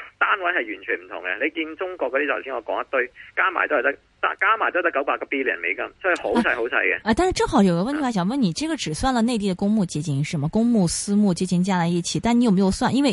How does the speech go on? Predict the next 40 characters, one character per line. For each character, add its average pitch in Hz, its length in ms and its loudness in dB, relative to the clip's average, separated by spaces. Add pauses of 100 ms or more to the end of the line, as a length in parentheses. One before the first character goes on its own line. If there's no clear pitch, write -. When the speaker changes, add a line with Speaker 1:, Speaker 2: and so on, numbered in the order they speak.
Speaker 2:
現 277 200 0
在 254 120 6
內 247 160 4
地 214 100 2
的 202 80 4
保 175 220 2
險 147 640 0
公 214 200 4
司 247 160 -2
也 175 160 2
可 - 160 -4
以 202 160 2
提 - 240 -4
高 175 160 2
它 180 160 2
這 170 140 4
個 165 100 2 (420)
投 196 200 2
資 220 180 2
額 170 180 2
了 180 120 2
嘛。 156 120 -2 (200)
Speaker 1:
係 165 240 -6
啦。 147 180 -6
Speaker 2:
啊， - 0 -
係 - 80 0
啦。 - 0 -
Speaker 1:
係 - 20 0
啦， 185 100 0 (100)
即 285 60 2
係 285 100 -2
我， 165 240 -2
我， 180 80 -2
如 131 80 -6
果， 196 100 0 (220)
即 240 60 -2
係 220 40 0
我 190 60 -2
唔 120 100 -10
想 127 100 -4